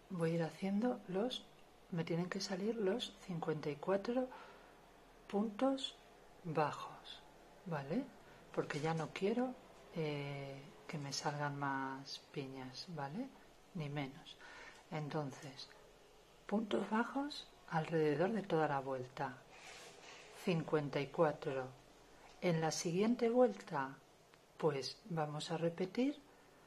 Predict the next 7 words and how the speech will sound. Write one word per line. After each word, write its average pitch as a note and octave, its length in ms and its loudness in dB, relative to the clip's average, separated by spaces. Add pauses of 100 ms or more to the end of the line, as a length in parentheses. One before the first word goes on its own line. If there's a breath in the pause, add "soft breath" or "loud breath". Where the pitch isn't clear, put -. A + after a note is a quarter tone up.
(180 loud breath)
la D#3+ 160 4
vuelta D3 340 2
anterior, C3+ 560 -2 (500)
que D#3 280 4
es - 220 -4 (1080 loud breath)
punto D#3+ 420 2
piña, C4 460 4